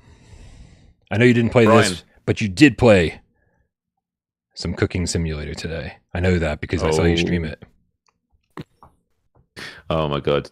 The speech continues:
Speaker 2: Did you, uh, see me make a complete mess?
Speaker 1: Uh, I didn't. I didn't, um,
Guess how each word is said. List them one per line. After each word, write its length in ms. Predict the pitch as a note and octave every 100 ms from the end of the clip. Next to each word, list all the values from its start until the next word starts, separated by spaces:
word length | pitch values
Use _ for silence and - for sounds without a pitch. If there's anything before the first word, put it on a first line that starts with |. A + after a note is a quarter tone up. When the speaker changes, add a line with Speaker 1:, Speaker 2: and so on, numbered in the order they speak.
| -
Speaker 2:
Did 160 | D#2+
you, 300 | E2+ E2+ E2
uh, 280 | E2 D#2+ D#2
see 280 | - E2+ D#2+
me 180 | D#2+ D2+
make 260 | D#2 D#2
a 60 | D2+
complete 600 | - D#2 - - D2 -
mess? 440 | D2+ C#2+ - - - -
Speaker 1:
Uh, 1200 | - _ _ - - - _ _ _ _ A#2 B2
I 120 | B2+
didn't. 420 | A#2+ C4 F#2+ F2 -
I 100 | A#2+
didn't, 400 | A#2+ G3+ D3+ A#2+ -
um, 480 | A#2 A#2 A2+ G#2+